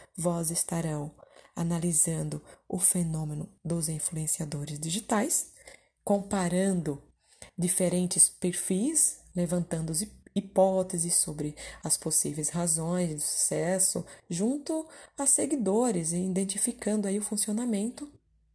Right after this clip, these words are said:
de algo, algoritmos que medem a influência social. Ok? Formulei duas questões de múltipla escolha referente ao tema proposto. Respondam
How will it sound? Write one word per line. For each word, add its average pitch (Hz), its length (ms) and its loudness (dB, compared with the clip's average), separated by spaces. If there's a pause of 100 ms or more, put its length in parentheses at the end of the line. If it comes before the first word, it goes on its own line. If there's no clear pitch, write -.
(120)
de 240 100 -2
algo, 262 320 -2 (400)
algoritmos 262 1080 0
que 269 140 -2
medem 226 560 0
a 269 60 -2
influência 247 580 0
social. - 680 2 (800)
Ok? 208 460 0
Formulei 262 580 2
duas 220 300 2
questões - 640 2 (200)
de 190 180 0
múltipla 202 400 0
escolha 202 680 2 (2000)
referente 180 580 2
ao 208 100 4
tema 175 380 0
proposto. 247 680 2 (260)
Respondam 247 760 0